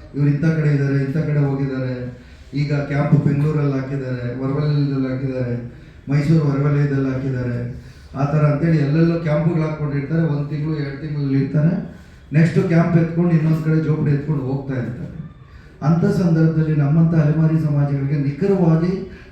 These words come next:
ಸಂಖ್ಯೆಯನ್ನ ಹೇಳ್ಲಿಕ್ಕೆ ಕಷ್ಟ ಆಗುತ್ತೆ. ಆದ್ರಿಂದ ನಿಮ್ಮ ಏನು ಈಗಿನ ಏನ್ ಮಾಡುವಂಥ ಒಂದು ಪದ್ಧತಿಯಲ್ಲಿ ಒಂದಷ್ಟು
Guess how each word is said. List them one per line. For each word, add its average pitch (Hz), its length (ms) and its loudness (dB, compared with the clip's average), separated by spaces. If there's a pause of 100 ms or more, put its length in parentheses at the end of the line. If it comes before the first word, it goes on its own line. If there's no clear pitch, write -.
(140)
ಸಂಖ್ಯೆಯನ್ನ 165 520 4
ಹೇಳ್ಲಿಕ್ಕೆ 147 580 4
ಕಷ್ಟ - 380 -2
ಆಗುತ್ತೆ. 131 880 0 (640)
ಆದ್ರಿಂದ 160 380 4
ನಿಮ್ಮ 160 600 4
ಏನು 170 640 0 (240)
ಈಗಿನ 165 380 4 (920)
ಏನ್ 139 360 0
ಮಾಡುವಂಥ 165 440 4
ಒಂದು 151 220 2
ಪದ್ಧತಿಯಲ್ಲಿ 170 640 2
ಒಂದಷ್ಟು 160 760 0